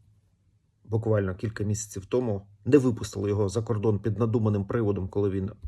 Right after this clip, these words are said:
планував поїздку у Сполучені Штати Америки, що призвело до, е, спричинення шкоди національним інтересам України. Цього разу станеться так само, тому що Порошенка були заплановані зустрічі у Польщі у зв'язку із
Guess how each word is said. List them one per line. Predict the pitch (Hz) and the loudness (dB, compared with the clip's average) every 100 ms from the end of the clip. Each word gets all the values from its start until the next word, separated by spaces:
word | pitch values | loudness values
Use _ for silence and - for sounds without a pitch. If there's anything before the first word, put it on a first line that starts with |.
| - | -16
планував | - 113 104 101 98 | -4 0 2 2 0
поїздку | 104 98 95 - - | -2 -4 -6 -10 -12
у | - | -12
Сполучені | - 104 98 - | -6 -4 -4 -8
Штати | - 123 135 | -2 -2 0
Америки, | 123 113 113 110 107 | -2 0 0 0 -6
що | - 120 | -4 -2
призвело | 107 113 104 113 113 | 0 -2 -2 0 0
до, | 101 110 101 - - - - _ - | 4 4 4 0 -18 -20 -20 _ -10
е, | 98 98 95 92 92 | -6 -4 -4 -4 -6
спричинення | - 120 110 123 110 | -4 -2 0 2 2
шкоди | 107 - 131 104 | 2 4 4 4
національним | 98 98 104 101 95 | 2 -2 -2 -2 -2
інтересам | 101 107 98 107 | -4 -4 -4 -4
України. | 104 - 101 120 - - | -8 -6 -6 -4 -8 -14
Цього | - 156 131 | 0 2 6
разу | 110 92 | 4 4
станеться | - 101 95 101 | -2 -2 -2 -6
так | - | -10
само, | - 139 147 | -2 -2 -2
тому | 113 107 | -4 -2
що | 104 104 104 | -2 -4 -4
Порошенка | 110 107 113 110 | -4 -2 -2 -2
були | 98 101 | 0 0
заплановані | 95 107 107 101 98 98 | -2 -2 -2 0 -2 -4
зустрічі | 92 98 101 98 - | -6 -8 -10 -10 -8
у | 110 | -6
Польщі | 110 117 107 - | 0 0 0 -2
у | 127 | -4
зв'язку | 110 117 - 117 | -2 -4 -2 -2
із | - 110 110 | 0 -4 -4